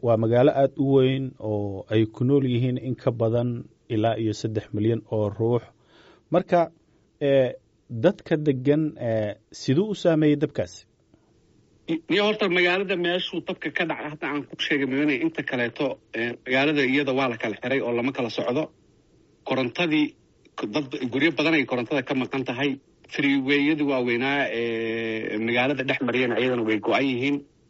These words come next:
Speaker 2: Taasna waxaa ka sii daran xitaa dadkii meelaha xoogaaga u jiray ahaa, iyadana dhinacii, een, qiiq iyo ciryaamo ayaa meel walba is haysata. Marka niyahow, magaalada dhan ba ma-, magaalo gabagabaysan waaye oo maanta la dhihi karo inuu sidii dagaal ka socdo oo kale waaye.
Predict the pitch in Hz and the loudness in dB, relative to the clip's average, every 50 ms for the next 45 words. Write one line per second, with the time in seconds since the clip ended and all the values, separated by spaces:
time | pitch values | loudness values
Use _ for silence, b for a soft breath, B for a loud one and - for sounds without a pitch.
0 | _ _ _ _ _ _ _ _ _ _ _ _ _ _ - _ - 160 170 180 | _ _ _ _ _ _ _ _ _ _ _ _ _ _ -20 _ 0 0 0 2
1 | - 185 151 - - 147 - 202 196 - 185 - 156 151 165 156 160 135 156 143 | 0 0 -2 -2 -4 -6 -6 -6 -4 -4 -4 -2 -2 -2 -2 -4 -4 -4 -4 -4
2 | 123 170 160 - 151 139 143 147 156 165 156 147 139 - - 123 - - _ _ | -4 -4 -4 -2 0 0 2 0 0 0 -2 -4 -8 -8 -14 -18 -20 -20 _ _
3 | - - - 143 143 160 185 170 156 151 170 175 135 120 147 151 156 147 120 117 | -18 -6 -4 -2 0 2 2 2 2 2 0 0 -2 -2 0 2 2 2 0 -2
4 | 107 101 123 131 123 - - _ _ _ - 135 156 175 170 147 143 127 - 160 | -4 -4 -6 -6 -6 -8 -14 _ _ _ 0 2 2 2 2 0 -2 -2 -2 -2
5 | 143 - 139 131 120 123 123 120 117 117 113 107 - _ 117 113 - _ - 196 | 0 0 0 0 0 0 0 0 0 -2 -4 -6 -10 _ -14 -14 -4 _ 2 2
6 | 175 - - - - 127 120 110 98 - - - 139 131 123 131 131 135 139 151 | 2 0 -6 -8 -4 -2 -2 -2 -2 -4 -4 -2 -2 0 2 2 2 2 2 2
7 | 131 139 139 131 127 127 139 135 127 117 113 120 113 - 110 104 - 107 101 - | 2 2 2 2 0 0 0 0 0 0 -2 -4 -4 -6 -10 -8 -8 -10 -10 -10
8 | - - - _ _ _ _ _ _ _ _ _ _ _ _ _ _ _ _ _ | -14 -14 -14 _ _ _ _ _ _ _ _ _ _ _ _ _ _ _ _ _
9 | - 156 156 - 170 170 190 190 165 156 143 147 143 147 151 165 185 175 170 151 | -4 -4 0 0 2 2 2 2 2 0 0 2 2 2 2 2 2 0 0 -2
10 | 139 165 175 175 165 139 123 139 127 127 127 131 127 123 123 127 127 127 143 160 | -2 -2 0 0 0 0 -2 -4 -2 -2 -2 -2 -2 -2 -2 -2 0 0 0 0
11 | 151 131 156 123 127 110 123 110 117 113 107 - 156 135 120 107 95 87 - - | -2 -2 -4 -6 -4 -4 -2 -2 -2 -2 -2 -2 -2 -2 -2 -2 -4 -6 -6 -4
12 | 104 110 107 117 127 139 147 127 - - 120 - - - 104 113 117 131 147 143 | -4 -2 -2 -2 -2 -2 -2 -4 -4 -6 -6 -4 -4 -4 -4 -4 -2 -2 -2 -2
13 | 127 127 - 120 120 123 151 139 120 - - - 156 131 117 160 147 139 139 143 | -2 -4 -4 -4 -2 0 0 -2 -2 -4 -4 -4 -4 -2 0 2 2 2 2 2
14 | 131 - - - - - 131 127 107 110 107 - 117 117 110 95 87 73 - | -2 -6 -6 -6 -4 -2 0 0 0 0 0 -2 -2 -2 -2 -2 -4 -6 -10